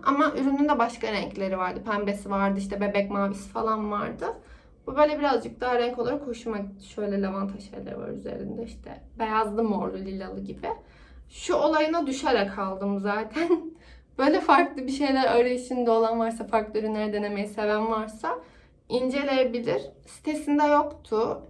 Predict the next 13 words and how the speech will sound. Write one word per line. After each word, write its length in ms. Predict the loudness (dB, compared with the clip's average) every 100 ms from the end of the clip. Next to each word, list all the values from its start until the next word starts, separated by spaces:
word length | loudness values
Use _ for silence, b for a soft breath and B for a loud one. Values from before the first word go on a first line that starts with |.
| -8
Penti'nin 340 | -6 -2 -4
sitesinde 460 | -4 -6 -6 -2 0
yoktu 360 | 2 0 -2 -2
ürün. 220 | 0 2 0
Ben 140 | 0
mağazadan 480 | 0 0 0 0 0
aldım. 460 | 0 -4 -6 -6 -4
Şuradan 300 | 2 2 2
etiketini 640 | -2 -4 -4 -4 0 0
ve 60 | 0
fiyatını 460 | 2 2 0 -2
göstereceğim 800 | 0 0 -2 -2 0 0 -2 -2
size. 760 | -6 -12 -12 -6 -4 -2 -2 -2